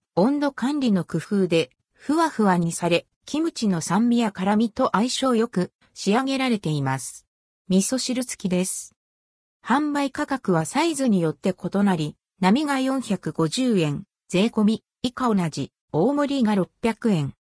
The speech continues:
さらに追加七十円で、トッピングの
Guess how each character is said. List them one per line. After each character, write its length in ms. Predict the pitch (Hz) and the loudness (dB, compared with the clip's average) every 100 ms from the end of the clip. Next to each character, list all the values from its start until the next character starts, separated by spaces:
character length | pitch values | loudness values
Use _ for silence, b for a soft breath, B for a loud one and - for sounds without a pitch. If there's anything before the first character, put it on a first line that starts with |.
| _ _ - | _ _ -8
さ 160 | 302 | -2
ら 140 | 339 294 | 0 2
に 140 | 202 | 0
追 240 | - 220 | 0 -4
加 160 | 247 247 | -2 2
七 300 | 202 196 254 | 4 4 2
十 260 | 233 262 240 | 0 2 2
円 240 | 180 160 | 2 0
で、 220 | 156 151 _ _ | 0 -2 _ _
ト 120 | - 165 | -4 -4
ッ 40 | _ | _
ピ 140 | 269 | -4
ン 60 | 294 | -2
グ 100 | 277 | 0
の 220 | 262 254 | 0 -2